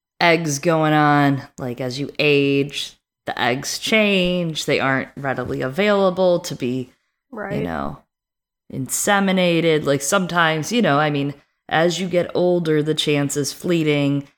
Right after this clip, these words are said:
Speaker 1: and changes. So, like, if you have issues, you might just not know until you get older, and maybe there are complications, maybe there aren't.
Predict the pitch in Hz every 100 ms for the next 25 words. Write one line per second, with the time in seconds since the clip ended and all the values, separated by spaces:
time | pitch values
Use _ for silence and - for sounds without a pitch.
0 | - 131 127 - 143 131 123 120 120 -
1 | 127 127 123 131 160 143 156 151 107 139
2 | 147 143 143 147 - 120 131 139 101 180
3 | - 208 208 202 240 175 139 143 139 143
4 | 156 - 151 151 147 143 147 180 196 190
5 | 185 175 175 - 160 - 165 160 147 139
6 | 143 135 135 123 120